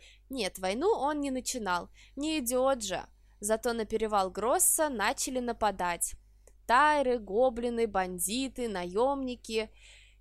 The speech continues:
И главное, никаких обвинений этому самому Динару мы предъявить не могли,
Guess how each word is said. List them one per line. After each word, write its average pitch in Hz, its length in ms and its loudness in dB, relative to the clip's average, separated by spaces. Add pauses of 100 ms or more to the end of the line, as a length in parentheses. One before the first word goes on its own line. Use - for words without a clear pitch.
И - 60 -4
главное, 285 400 4
никаких 262 480 -4
обвинений 233 800 -4
этому 233 380 0
самому 208 540 0
Динару 196 460 0
мы 240 160 -6
предъявить 220 640 -8
не 277 120 -4
могли, 220 440 -2